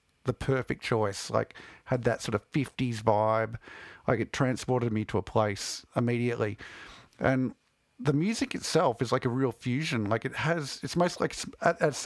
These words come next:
at its essence, it's, like, most definitely an electronic album. Like, as I said, which it's a departure from my previous jazz outings. And it's, like, subtly tinged with Afro-Caribbean flavours throughout. Um,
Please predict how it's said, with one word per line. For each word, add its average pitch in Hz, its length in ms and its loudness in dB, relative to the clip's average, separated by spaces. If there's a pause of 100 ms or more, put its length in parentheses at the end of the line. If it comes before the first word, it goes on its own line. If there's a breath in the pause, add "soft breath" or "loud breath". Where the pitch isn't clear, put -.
(140)
at 165 80 6
its - 180 -2
essence, - 440 -2
it's, 131 80 -2
like, 127 180 0
most 147 240 0
definitely 135 400 0
an 113 80 0
electronic 147 480 0
album. 107 340 0 (580)
Like, 120 140 0 (100)
as 120 160 2
I - 20 0
said, 113 320 2
which 117 140 -2
it's - 260 -4
a 135 60 2
departure - 500 0
from 120 140 0
my 117 80 2
previous 110 400 -2
jazz 120 260 0
outings. 104 360 0 (880 loud breath)
And - 120 6
it's, - 180 0
like, 180 160 2
subtly 185 420 2
tinged 160 520 -2
with 127 320 -2 (240)
Afro-Caribbean 139 1000 2
flavours 120 440 -2
throughout. 113 540 0 (800)
Um, 123 400 0